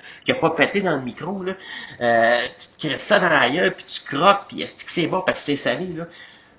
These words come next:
C'est, c'est, c'est, c'est, c'est comme, euh, automatique pour moi. Ben, faut balancer tout ça, tu sais, ça me prend aussi mon bon Coke format géant avec de la glace. Pourquoi de la glace ? Je sais pas, mais on dirait que la liqueur est plus pétillante. Je sais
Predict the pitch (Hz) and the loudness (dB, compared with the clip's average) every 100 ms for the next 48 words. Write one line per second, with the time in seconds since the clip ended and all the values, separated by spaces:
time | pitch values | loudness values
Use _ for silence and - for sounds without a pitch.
0 | _ _ _ _ _ _ - - - - | _ _ _ _ _ _ -18 -14 -12 -12
1 | - - - - - - - 214 196 - | -12 -12 -12 -14 -16 -18 -10 -10 -8 -10
2 | 143 - 104 90 - 98 - 98 113 110 | -10 -8 -8 -8 -8 -10 -10 -4 -2 0
3 | 104 90 - - 143 196 185 143 - - | 0 -2 -6 -2 0 2 2 0 -2 -6
4 | - - 95 90 95 110 _ - - - | -8 -10 -14 -12 -12 -14 _ -20 -20 -20
5 | - - 101 135 143 147 143 - 180 - | -20 -14 -6 0 2 4 4 0 -6 -6
6 | 180 - - 131 113 104 131 143 139 - | -4 -4 -4 -2 -2 -2 -4 -2 -4 -6
7 | - 170 170 - - 110 110 110 120 160 | -6 -8 -8 -16 -6 -2 0 2 2 0
8 | 156 - 160 165 170 - - 120 113 120 | -4 -4 -2 -2 -4 -10 -4 -4 -2 -4
9 | 127 104 117 113 113 135 139 - - - | -4 -4 -2 -2 -2 -4 -8 -18 -18 -10
10 | 87 107 117 92 87 113 - - - - | -6 -4 -4 -8 -6 -2 -2 -6 -16 -20
11 | - - 185 165 123 120 156 123 110 110 | -18 -4 -2 0 0 -2 -4 -4 -4 -4
12 | 180 120 101 143 208 117 95 95 - 165 | -4 -4 -6 -8 -8 -8 -8 -8 -4 -4
13 | 123 92 - 113 107 - 107 120 113 98 | -2 -6 -8 -8 -8 -8 -6 -6 -8 -10
14 | - - | -16 -16